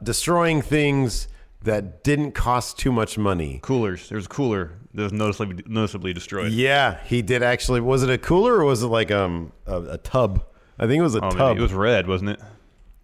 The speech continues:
Speaker 1: I thought it was, I thought it was black and yellow.
Speaker 2: Oh, I thought I saw a red cooler he
Speaker 1: Maybe it was
Speaker 2: destroyed.
Speaker 1: both.
Speaker 2: Could
Speaker 1: Maybe
Speaker 2: be.
Speaker 1: he did one and the other. Maybe I
Speaker 2: Yeah.
Speaker 1: missed the cooler.
Speaker 2: Yeah, and there's gotta be an impromptu interview.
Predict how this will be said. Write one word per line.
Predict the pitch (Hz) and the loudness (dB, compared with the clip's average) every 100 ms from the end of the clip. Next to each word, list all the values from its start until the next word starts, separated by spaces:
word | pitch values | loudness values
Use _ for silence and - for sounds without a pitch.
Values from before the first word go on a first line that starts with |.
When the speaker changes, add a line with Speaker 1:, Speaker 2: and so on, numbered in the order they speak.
| - | -6
Speaker 1:
I | 117 | 0
thought | 139 | 2
it | 143 | 2
was, | 123 98 | 0 -4
I | 85 101 | -4 0
thought | 113 | 2
it | 110 | 2
was | 95 | -2
black | 90 98 101 - | 0 2 2 0
and | 92 87 82 82 | -4 -2 -4 -4
yellow. | 85 80 | -4 -4
Speaker 2:
Oh, | 92 90 | -2 -4
I | |
thought | 92 92 | -2 -2
I | |
saw | 90 92 | -2 -4
a | 87 | -2
red | 92 90 - - | -4 -6 -12 -12
cooler | - 101 90 | -4 -2 -2
he | 92 | 0
Speaker 1:
Maybe | 156 262 | 2 4
it | 392 | 4
was | 349 | 4
Speaker 2:
destroyed. | 185 | 2
Speaker 1:
both. | 208 415 339 185 | 2 2 0 0
Speaker 2:
Could | 123 | 0
Speaker 1:
Maybe | 196 | 2
Speaker 2:
be. | 190 | 2
Speaker 1:
he | 180 | 2
did | 165 147 | 0 0
one | 156 151 | 0 2
and | 160 185 | 0 2
the | 110 | 2
other. | 92 | 2
Maybe | 90 104 117 | 2 2 2
I | |
Speaker 2:
Yeah. | 117 | 2
Speaker 1:
missed | 113 85 | 0 -2
the | 104 | -4
cooler. | - 117 90 80 | 0 0 0 -2
Speaker 2:
Yeah, | - 92 | -4 -2
and | 90 | 0
there's | 95 - | -2 -4
gotta | 107 104 | -2 0
be | 98 | 0
an | 90 | -2
impromptu | 101 - 101 - 92 | -2 -2 -2 -2 -6
interview. | 90 90 85 85 | -4 -4 -4 -6